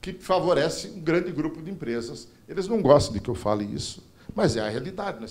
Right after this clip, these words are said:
Alguém tem que dizer essas coisas. Porque é por isso que nós estamos indo muito mal no setor elétrico hoje, e eu acho que nós podemos melhorar muito. O meu otimismo estava exatamente quando eu mostrei, para encerrar agora, essas figuras aqui, ó.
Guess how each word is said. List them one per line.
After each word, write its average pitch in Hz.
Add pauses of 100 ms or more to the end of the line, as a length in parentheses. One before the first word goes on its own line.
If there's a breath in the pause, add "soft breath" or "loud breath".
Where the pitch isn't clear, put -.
Alguém 131
tem 175
que -
dizer 170
essas 185
coisas. - (420 loud breath)
Porque 143
é 180
por 190
isso 233
que 156
nós 139
estamos 135
indo 127
muito 147
mal 120 (420 soft breath)
no 123
setor 120 (300)
elétrico 127
hoje, 156 (380 loud breath)
e 156
eu 151
acho 165
que 156
nós 156
podemos 156
melhorar 156
muito. 123 (340 loud breath)
O -
meu 160
otimismo 175
estava 151
exatamente 143
quando 147
eu 156
mostrei, 135 (340 soft breath)
para 127
encerrar 113
agora, 113 (640 soft breath)
essas 123
figuras 131
aqui, 117
ó. -